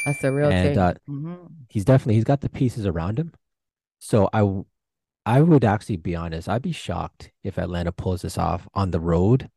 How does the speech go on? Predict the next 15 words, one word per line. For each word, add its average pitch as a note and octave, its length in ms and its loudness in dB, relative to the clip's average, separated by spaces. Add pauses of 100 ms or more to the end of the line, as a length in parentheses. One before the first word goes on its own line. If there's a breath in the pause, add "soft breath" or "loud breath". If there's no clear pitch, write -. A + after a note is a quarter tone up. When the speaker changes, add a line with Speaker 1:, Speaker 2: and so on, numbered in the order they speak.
(140)
Speaker 2:
against F2+ 300 -2
Miami. A2 520 2 (580)
I A2+ 100 -2
gotta B2+ 280 -2
go G2 140 -2
with F2+ 180 -2
Miami F2 420 -2
just A#2+ 280 -2
off G2+ 180 0
of A2 60 -10
the F2 80 -4
fact F2 340 -4
that E2+ 180 -6
they G2 140 -2
have F2+ 260 -4